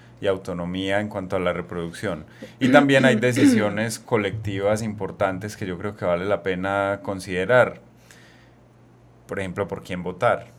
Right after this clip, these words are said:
<laughs> Eso es importante, ¿cierto? Eso es una decisión colectiva.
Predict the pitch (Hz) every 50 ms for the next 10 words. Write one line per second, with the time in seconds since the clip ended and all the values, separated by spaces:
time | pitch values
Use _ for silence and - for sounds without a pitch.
0 | - - - - - - - 120 160 220 208 - - 110 - 247 247 247 - -
1 | - - - - - - - 113 110 110 110 120 117 120 117 110 95 101 101 92
2 | - - 143 151 139 117 107 - - - 320 285 254 - 143 131 104 - 107 104
3 | 101 110 107 120 120 113 113 113 110 104 92 98 92 98 95 92 90 - 113 110
4 | 101 - - - 147 143 113 90 85 -